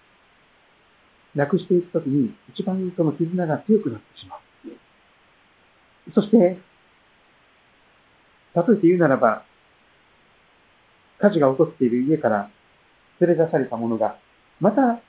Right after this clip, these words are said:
その火事を恐れずに、その家中の中に戻っていこうとするような、そういうことを覚えてですね、イエス様は、「死人たちに彼ら自身の死人たちを葬らせなさい。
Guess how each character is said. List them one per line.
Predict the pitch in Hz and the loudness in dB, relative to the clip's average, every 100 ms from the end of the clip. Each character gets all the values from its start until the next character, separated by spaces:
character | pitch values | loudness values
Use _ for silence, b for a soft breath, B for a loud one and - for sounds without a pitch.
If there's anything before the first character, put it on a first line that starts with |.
| _ | _
そ | 185 | -2
の | 165 | 0
火 | 190 | -2
事 | 190 151 | 0 2
を | 113 113 _ - | 2 -2 _ -12
恐 | - 196 | -4 0
れ | 165 | 0
ず | 127 | 0
に、 | 110 - _ _ _ _ _ _ - | -4 -6 _ _ _ _ _ _ -2
そ | |
の | 143 139 - _ _ _ _ _ _ _ _ _ | -2 -2 -8 _ _ _ _ _ _ _ _ _
家 | 175 165 | -4 -2
中 | 143 | 0
の | 120 | 0
中 | 156 175 | 0 0
に | 123 110 | 0 0
戻 | 190 | 0
っ | 240 | -2
て | - | -2
い | 151 | 0
こ | 139 | 0
う | 127 | -2
と | 113 | -4
す | 131 | -4
る | 117 | -4
よ | 104 | -4
う | |
な、 | 98 - _ _ _ _ - - | -8 -18 _ _ _ _ -8 -2
そ | 240 | 2
う | 226 | 4
い | 208 190 170 | 6 6 4
う | - _ _ _ _ _ _ _ _ _ _ _ _ _ _ _ _ _ | 0 _ _ _ _ _ _ _ _ _ _ _ _ _ _ _ _ _
こ | 143 | -4
と | 113 | -2
を | 95 92 - | -2 -6 -10
覚 | 127 120 | -2 -2
え | |
て | 117 | -4
で | - _ | -14 _
す | 143 | -6
ね、 | 131 - | -6 -4
イ | 123 | -4
エ | |
ス | 113 | -4
様 | 101 107 | -4 0
は、 | 110 - _ _ _ _ _ _ _ _ _ _ - | 0 -2 _ _ _ _ _ _ _ _ _ _ -4
「死 | 147 | -2
人 | 143 | -2
た | 127 | -4
ち | 117 170 | -6 -2
に | 214 220 - | -2 -2 -6
彼 | 143 107 | -4 -4
ら | |
自 | 107 131 - | -8 -14 -12
身 | 104 | 0
の | 165 175 - | 0 0 -6
死 | 120 | -8
人 | 107 | -6
た | 104 | -8
ち | - 208 | 0 0
を | |
葬 | - 143 123 | 2 -2 -2
ら | 113 - | -10 -10
せ | |
な | 107 - | -12 -8
さ | |
い。 | 107 | -10